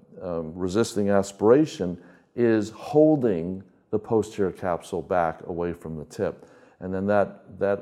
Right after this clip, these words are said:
is the bimanual I N A, which I really, uh, uh, go to when these cases are tough. All right, so we've cleaned it up. We've got the capsule retractors in place.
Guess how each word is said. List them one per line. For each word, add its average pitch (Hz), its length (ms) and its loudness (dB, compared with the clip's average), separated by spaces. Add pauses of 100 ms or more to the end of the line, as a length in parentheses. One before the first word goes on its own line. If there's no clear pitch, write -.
(100)
is 92 240 -8
the 90 200 -8
bimanual 95 760 0
I 90 140 0
N 92 100 -4
A, 98 140 2
which 92 260 -2
I 95 80 6
really, 92 480 2 (400)
uh, 87 360 -4 (200)
uh, 90 200 -8
go 113 320 4
to 104 220 -2
when 90 200 -4
these 90 240 -6
cases 85 420 -6
are 80 200 -6
tough. - 420 -4 (1200)
All 120 80 0
right, 147 260 4
so 117 120 0
we've 110 300 -2
cleaned 190 380 2
it 165 120 4
up. 110 300 6 (440)
We've 98 120 -6
got 113 240 2
the 98 80 -4
capsule 143 520 2
retractors 117 760 0
in 98 120 -2
place. 92 520 -2